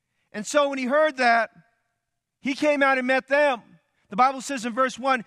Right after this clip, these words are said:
he fought against Israel and took some of them prisoners. And later on, as that happened, Israel, they got unified,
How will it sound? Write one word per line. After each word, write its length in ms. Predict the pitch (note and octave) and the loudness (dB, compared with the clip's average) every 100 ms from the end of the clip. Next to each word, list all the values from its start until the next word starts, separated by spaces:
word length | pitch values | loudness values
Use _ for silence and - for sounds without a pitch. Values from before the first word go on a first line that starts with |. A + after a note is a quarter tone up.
| _ | _
he 140 | - C4 | -8 -8
fought 340 | - C#4+ D4 | 0 2 2
against 380 | C4 C4 B3+ - | 0 -2 -2 -4
Israel 300 | D4 A#3+ A#3+ | -8 -6 -6
and 60 | G3 | -6
took 140 | B3 | -10
some 300 | - C#4+ C#4 | -2 -2 -2
of 20 | |
them 140 | B3+ G#3+ | -6 -8
prisoners. 720 | C4+ C#4+ C4+ B3 A3 - _ _ _ _ _ _ _ _ _ _ _ _ _ _ _ _ _ _ - | -6 -6 -6 -8 -10 -16 _ _ _ _ _ _ _ _ _ _ _ _ _ _ _ _ _ _ -6
And 100 | A#3 | 0
later 300 | D4+ D4 C#4 | 0 2 2
on, 480 | D4+ C#4+ B3+ A#3 - _ _ - | 4 2 0 -6 -18 _ _ -12
as 100 | F#3+ | -2
that 180 | C4 B3+ | 0 2
happened, 400 | C#4+ B3 A3 B3 | 2 0 -4 -6
Israel, 600 | C#4 A#3+ C4+ B3 A#3 G#3 _ _ _ _ _ _ _ _ _ _ _ _ _ - | -6 -2 0 0 -2 -10 _ _ _ _ _ _ _ _ _ _ _ _ _ -6
they 100 | A3 | 2
got 240 | C4+ A3 | 2 2
unified, 640 | C#4+ C#4+ G#3 A#3+ A#3 A#3+ | -4 -6 0 2 2 0